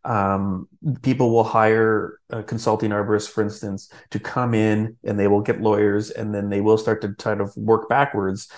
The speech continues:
And as soon as the lands-, the best thing, like, uh, as far as consulting arborist, uh, as I, when I did that, is when the homeowner would come out and bring me pictures, for instance, say, like, "Oh, this is the work they were, this is when they were doing the job." You're like, "Oh my goodness."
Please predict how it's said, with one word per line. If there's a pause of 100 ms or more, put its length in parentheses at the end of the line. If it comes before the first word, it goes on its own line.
(240)
And
as
soon
as
the
lands-,
the
best
thing,
like,
uh,
as
far
as
consulting
arborist, (560)
uh,
as
I,
when
I
did
that,
is
when
the
homeowner
would
come
out
and
bring
me
pictures,
for
instance,
say,
like,
"Oh,
this
is
the
work
they
were,
this
is
when
they
were
doing
the
job."
You're
like, (140)
"Oh
my
goodness."